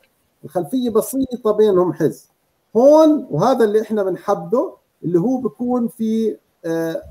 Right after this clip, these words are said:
لما يكونوا اثنين بكون فيري كويس،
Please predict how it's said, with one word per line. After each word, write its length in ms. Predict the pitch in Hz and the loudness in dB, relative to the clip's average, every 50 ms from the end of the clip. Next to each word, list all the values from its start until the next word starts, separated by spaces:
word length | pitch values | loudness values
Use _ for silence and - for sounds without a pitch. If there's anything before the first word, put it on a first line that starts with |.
| - _ _ - | -20 _ _ -6
لما 240 | 160 165 170 190 185 | -4 -2 2 2 2
يكونوا 400 | - - 262 285 277 269 254 226 | 2 2 2 4 4 4 4 2
اثنين 600 | - - - 220 240 247 247 254 285 277 226 185 | -2 -2 0 2 4 4 6 6 6 4 4 0
بكون 440 | 175 - - 226 226 214 196 175 | -2 -2 2 2 2 2 2 2
فيري 320 | 156 185 202 202 208 196 185 | 4 4 6 6 4 4 2
كويس، 560 | - - - 190 190 196 202 226 254 247 | 0 2 2 2 4 4 2 0 0 -2